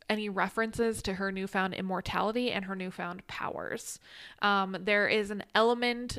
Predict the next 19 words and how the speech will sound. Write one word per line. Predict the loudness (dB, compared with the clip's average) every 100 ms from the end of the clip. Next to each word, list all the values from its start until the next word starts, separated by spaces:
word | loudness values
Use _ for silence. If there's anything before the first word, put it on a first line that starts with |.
| -4
of | 0 2 2 -2 -12 -20 _ -14 -14 -16 -18 -6
resistance | -4 -4 -4 -2 -2 -2 -4
to | -8 -8
accepting | -6 -6 -4 0 0 0 -4 -4 -6 -12 -14 -20 -20 -20 -4
that | 4 6 8 6 2 -4 -12 -14 _ -2
if | 0
she | 2 0
has | 2 2 0
to | -6
accept | -4 -6 -2 0 0 0 -10 -6
who | -2 0
she | 0 -2
is | -2 0
now, | 0 0
that | -2 -2
she's | -2 -4
an | -4 -4
immortal | -2 0 0
fae, | 2 0 2 -2